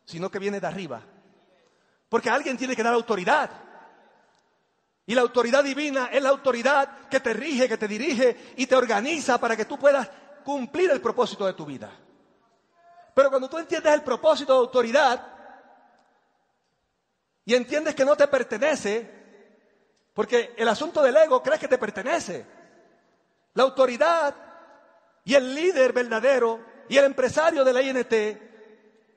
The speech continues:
no tiene ese sentimiento, se saca ese sentimiento de su cabeza de poder. Porque cuando el poder llega a tu ser y se mete en tu cerebro, tu percerebro,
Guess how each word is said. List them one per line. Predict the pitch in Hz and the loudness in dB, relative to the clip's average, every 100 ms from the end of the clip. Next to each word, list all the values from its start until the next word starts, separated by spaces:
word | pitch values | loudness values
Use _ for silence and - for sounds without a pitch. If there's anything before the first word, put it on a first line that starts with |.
| _ _ _ _ | _ _ _ _
no | 190 311 | 0 2
tiene | 320 320 302 262 | 2 0 0 2
ese | 285 269 | 0 0
sentimiento, | 277 262 254 240 311 302 247 | -4 -4 -4 -2 -2 -2 -4
se | 220 | 0
saca | 269 269 | 0 0
ese | - | -4
sentimiento | 233 269 233 269 285 262 | -2 -2 -2 -4 2 2
de | 233 | 2
su | 247 | 0
cabeza | 226 277 262 220 | 2 2 2 -2
de | 214 | -2
poder. | 202 220 247 143 - - - - - _ _ _ _ _ _ _ _ _ _ - | 0 2 2 -2 -12 -20 -20 -20 -20 _ _ _ _ _ _ _ _ _ _ 2
Porque | 262 254 | 2 2
cuando | 240 240 247 247 | -4 -2 -2 0
el | 254 254 | -2 -2
poder | 254 233 302 330 277 - - - - _ _ _ _ _ _ _ 156 | 0 2 4 4 -2 -10 -20 -20 -20 _ _ _ _ _ _ _ 0
llega | 302 311 277 | 0 2 -2
a | |
tu | 233 | -6
ser | 202 247 208 190 - - - _ | -4 -2 -2 -6 -14 -20 -20 _
y | 226 | -6
se | 247 | -2
mete | 247 320 311 | 0 0 -2
en | |
tu | 277 | -6
cerebro, | 233 220 208 208 208 | -2 -2 -2 -4 -4
tu | - 370 | 0 2
percerebro, | 302 226 214 208 196 190 | 2 0 0 0 0 -2